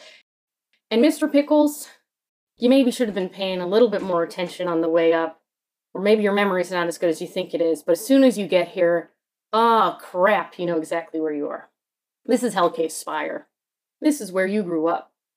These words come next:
It's this big stone tower made of, not really stone actually, but coral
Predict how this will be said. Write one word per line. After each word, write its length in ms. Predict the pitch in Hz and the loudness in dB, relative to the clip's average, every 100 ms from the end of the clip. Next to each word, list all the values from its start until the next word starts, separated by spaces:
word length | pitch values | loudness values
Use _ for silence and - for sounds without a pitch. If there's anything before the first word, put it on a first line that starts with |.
| _ _ - | _ _ 2
It's 200 | 240 240 | 2 2
this 140 | 233 | -8
big 640 | 190 247 254 247 247 233 180 | 0 6 8 8 8 6 2
stone 720 | - - 214 208 202 190 185 | -4 2 4 4 2 0 -4
tower 640 | - 190 190 185 170 170 - _ - | -2 4 6 6 4 0 -8 _ -2
made 260 | 220 220 208 | 4 4 4
of, 540 | 196 185 180 180 - _ _ _ _ _ | 2 2 2 0 -4 _ _ _ _ _
not 180 | 233 277 | 0 2
really 220 | 349 285 | 6 4
stone 380 | 220 - 214 220 | 2 0 2 2
actually, 300 | 185 - 170 | 2 -4 -6
but 160 | 165 - | -4 -6
coral 580 | - 208 214 254 294 | -4 2 4 4 2